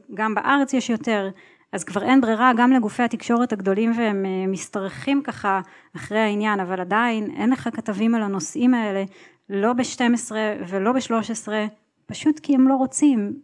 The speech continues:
אם הם היו רוצים, מחר בבוקר היו שם כתבים, וזה לא שכתב, אה, במערכת י-, ייכנס עכשיו, יתפרץ לחדר של, אה, גיא סודרי ויגיד לו, "אני רוצה להיות כתב סביבה", וזה יקרה,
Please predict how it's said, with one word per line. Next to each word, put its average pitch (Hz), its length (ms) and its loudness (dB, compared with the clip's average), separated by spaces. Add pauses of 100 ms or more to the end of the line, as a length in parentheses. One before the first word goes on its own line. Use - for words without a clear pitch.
(120)
אם 196 80 -4
הם 196 120 -4
היו 214 140 -2
רוצים, 240 280 2
מחר 226 260 -2
בבוקר 220 240 -4
היו 214 140 -4
שם 220 120 0
כתבים, 202 440 -4
וזה 180 160 -6
לא 196 100 -4
שכתב, 220 1080 -2 (120)
אה, 208 340 2
במערכת 208 560 0
י-, 208 40 -2 (380)
ייכנס 226 460 0
עכשיו, - 220 -4
יתפרץ 226 540 -4
לחדר 233 300 -2
של, 214 280 -2
אה, 208 260 -2
גיא 233 160 0
סודרי 233 260 -2
ויגיד 214 320 -4
לו, 254 140 0
"אני 247 200 4
רוצה 294 200 2
להיות 277 180 -2
כתב 269 200 -4
סביבה", 254 360 0
וזה 208 140 -8
יקרה, 208 280 -6